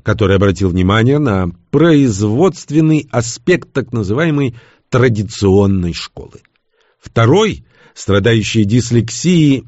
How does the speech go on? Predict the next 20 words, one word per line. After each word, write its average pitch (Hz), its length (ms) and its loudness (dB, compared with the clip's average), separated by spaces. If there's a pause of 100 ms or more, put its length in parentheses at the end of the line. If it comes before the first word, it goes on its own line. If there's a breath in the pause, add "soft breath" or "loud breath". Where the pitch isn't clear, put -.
нейробиолог 131 1300 2
Мэтью 135 720 0 (120)
Петерсон, 92 600 -4 (300 soft breath)
который 110 600 2
учил 120 640 0 (100)
математике 101 960 0
без 123 200 -2
слов 127 360 0
с - 80 -16
помощью 180 360 0
видеогр, 151 760 0
причем 98 440 -2 (200 loud breath)
его 110 280 2
воспитанники 110 680 0
получали 117 480 0
наивысшие 165 580 2
результаты 135 500 0
в 127 60 -2
национальных 120 580 0
тестах. - 440 -14